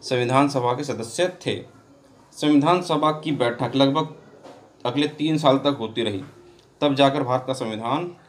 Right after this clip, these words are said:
बना। संविधान सभा की प्रारूप समिति के अध्यक्ष डॉक्टर भीमराव अंबेडकर थे। संवि-, कौन थे प्रारूप समिति के अध्यक्ष? डॉक्टर भीमराव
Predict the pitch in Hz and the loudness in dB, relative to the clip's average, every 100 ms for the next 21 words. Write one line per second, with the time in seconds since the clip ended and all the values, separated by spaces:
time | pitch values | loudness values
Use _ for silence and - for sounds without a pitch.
0 | - - 123 113 110 98 - - _ - | -20 -18 -4 0 0 -2 -10 -20 _ -20
1 | _ - - - - - - - - 151 | _ -20 -20 -20 -20 -20 -20 -20 -2 4
2 | 147 175 175 170 175 165 151 160 160 156 | 4 4 4 4 2 2 4 4 2 0
3 | 147 156 147 135 113 - 139 - 131 131 | 0 0 0 0 -2 0 0 2 0 2
4 | 147 131 131 139 139 113 113 - 151 185 | 0 -2 0 2 2 0 -4 0 -2 -2
5 | - - - - - - 120 107 - - | -8 -20 -20 -20 -20 -10 -8 -8 -10 -20
6 | - - - - - 135 139 131 - - | -20 -20 -20 -20 -2 4 4 2 -4 -4
7 | 123 127 151 151 156 135 139 139 139 139 | -2 0 0 0 4 6 6 4 4 4
8 | 143 135 156 175 190 185 - 127 - 123 | 2 0 -2 -2 -6 -12 -10 -8 -6 -8
9 | 123 120 147 190 | -6 2 2 2